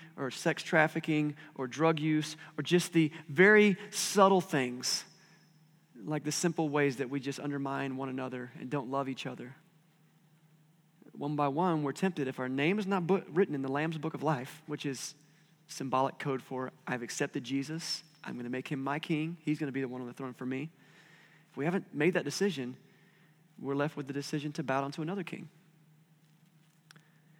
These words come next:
And as John sees this, he says, "Man, the world's bowing down <laughs> to the dragon."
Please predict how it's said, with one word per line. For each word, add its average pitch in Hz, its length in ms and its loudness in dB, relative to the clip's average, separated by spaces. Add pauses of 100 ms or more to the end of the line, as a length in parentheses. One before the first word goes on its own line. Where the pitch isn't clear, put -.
(840)
And 135 180 0
as 131 200 -2
John 151 280 2
sees 156 400 2
this, 117 200 -4
he 131 80 -4
says, 123 200 -6
"Man, 131 180 -4
the 131 60 -4
world's 139 280 -6
bowing 135 260 -2
down 131 160 -6
<laughs> - 180 -8
to 160 80 0
the - 140 -4
dragon." - 500 -6